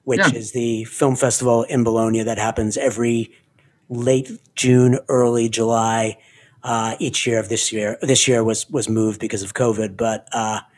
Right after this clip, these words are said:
Speaker 1: for those who don't know about this, it's, it's really, if you're a film person, a film lover, even kind of a film lover, you will love this festival because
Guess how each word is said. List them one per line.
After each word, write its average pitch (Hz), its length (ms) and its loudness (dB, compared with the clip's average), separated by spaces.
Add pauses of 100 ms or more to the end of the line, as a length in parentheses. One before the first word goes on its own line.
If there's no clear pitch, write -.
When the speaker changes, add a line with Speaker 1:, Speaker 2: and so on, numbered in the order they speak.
(400)
Speaker 1:
for - 140 0
those 185 240 6
who 185 80 2
don't 165 240 2
know 151 260 4
about 143 320 2
this, 120 280 -4
it's, - 300 -4 (140)
it's - 160 -6
really, 151 760 4 (640)
if 151 180 -2
you're 151 160 8
a 131 60 0
film 180 420 2
person, 170 600 0
a 127 160 -2
film 165 320 2
lover, 147 560 4 (220)
even 190 240 4
kind 185 460 2
of 160 120 4
a 135 80 2
film 127 320 -6
lover, 117 360 -8 (460)
you 143 180 2
will 135 180 8
love 131 480 4 (180)
this 123 220 2
festival 110 540 0
because 117 680 2